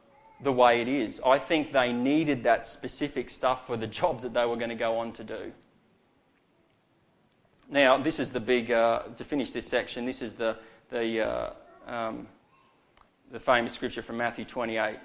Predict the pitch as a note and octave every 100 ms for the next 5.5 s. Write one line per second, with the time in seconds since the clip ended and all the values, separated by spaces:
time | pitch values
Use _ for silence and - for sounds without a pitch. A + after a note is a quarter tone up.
0 | - A#2 A#2 A2+ A2 A2 G#2+ A2 A#2 A2+
1 | A2+ A2 G#2+ A2 A2+ A#2 A2 A#2 A2 A2
2 | - A2 A2 B2+ B2+ C3 B2 C#3+ E3+ C#3
3 | - B2+ A#2 A2+ C#3 C#3 A#2+ A2+ A2 A2+
4 | A2 - B2+ B2 A2+ A2 A#2+ A#2 - B2
5 | A2 A2 A2 G#2+